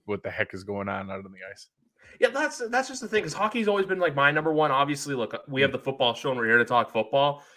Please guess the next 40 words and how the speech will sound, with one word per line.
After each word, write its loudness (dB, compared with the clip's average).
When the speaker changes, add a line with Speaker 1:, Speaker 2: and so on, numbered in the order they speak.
Speaker 2:
but 2
I've, 0
it's -6
like 0
I've 0
got 4
hockey 4
and -2
maple 0
syrup -2
in -12
my -2
veins, 2
for -2
the 2
love 0
of -10
God. -2
I -4
live 0
north 4
of -8
the -4
border. 2
<laughs> -12
But 4
no, 6
um, 2
Buffalo's 2
a -4
team. 2
It's, -4
it's -6
kinda 4
weird. 0
Like, 0
obviously, 0
Bills, 2
like, -2
look, -2